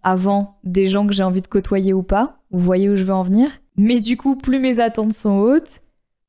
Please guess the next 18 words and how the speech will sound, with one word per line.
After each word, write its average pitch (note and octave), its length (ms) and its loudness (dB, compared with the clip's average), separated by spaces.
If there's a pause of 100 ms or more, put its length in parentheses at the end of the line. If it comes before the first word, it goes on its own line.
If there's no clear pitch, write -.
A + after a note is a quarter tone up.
(100)
plus C#4+ 180 4
je C4 120 0
suis A#3+ 260 -2
déçue A#3+ 460 0
quand A3 120 0
je G#3 120 2
vois G3 180 -2
que G3+ 60 -10
ces G3 160 0
attentes G3 320 -2
ne G3 100 -2
sont F#3+ 160 -4
pas F#3 220 0
atteintes, G#3+ 480 0 (260)
plus C4 540 0 (260)
la G#3 180 2
notion G#3+ 380 0
d'échec A3+ 640 -2